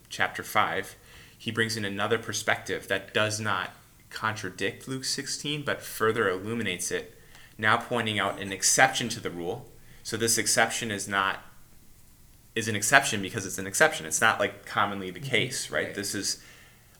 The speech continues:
Speaker 1: uh, not something that should be standard operating procedure. This is an extreme exception to the rule of do not get divorced.
Speaker 3: Mm-hmm.
Speaker 1: So Jesus says in Matthew nineteen nine, "And I say this to you, whoever divorces his wife,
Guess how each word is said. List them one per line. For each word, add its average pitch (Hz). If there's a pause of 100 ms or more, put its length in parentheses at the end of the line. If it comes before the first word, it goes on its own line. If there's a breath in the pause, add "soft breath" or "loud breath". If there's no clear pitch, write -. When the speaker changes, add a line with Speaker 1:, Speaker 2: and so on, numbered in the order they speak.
Speaker 1:
uh, 92 (100)
not 107
something 113
that 104
should 104
be 98
standard 98
operating 92
procedure. 92
This 95
is 104
an 95
extreme 101
exception -
to 95
the 90
rule 87
of 78 (800)
do 98
not 87
get -
divorced. -
Speaker 3:
Mm-hmm. 90 (680 loud breath)
Speaker 1:
So 110 (260)
Jesus 107
says 95
in 87
Matthew 92
nineteen 92
nine, 87 (400 loud breath)
"And 98
I 98
say 110
this 107
to 101
you, 98
whoever 98
divorces 101
his 98
wife, 104